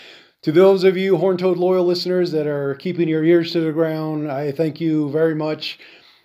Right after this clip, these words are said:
Uh, look, I look forward to, uh, bringing more content in Season seven. Keep going till Season ten. Other than that, um,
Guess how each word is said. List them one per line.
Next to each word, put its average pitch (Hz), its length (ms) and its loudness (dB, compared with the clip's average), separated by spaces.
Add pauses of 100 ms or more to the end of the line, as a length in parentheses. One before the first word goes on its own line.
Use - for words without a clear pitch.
(100)
Uh, 139 440 0
look, 165 320 -2
I 156 120 -2
look 160 200 -2
forward 156 400 0
to, 151 280 0
uh, 143 160 0
bringing 160 300 -2
more 151 180 -2
content 151 540 -4
in 131 80 -4
Season 151 360 -4
seven. 147 580 -2
Keep 170 240 -8
going 165 240 0
till 160 140 -2
Season 165 360 -2
ten. 185 440 -2 (480)
Other 151 220 6
than 160 100 0
that, 175 400 -2
um, 135 520 -6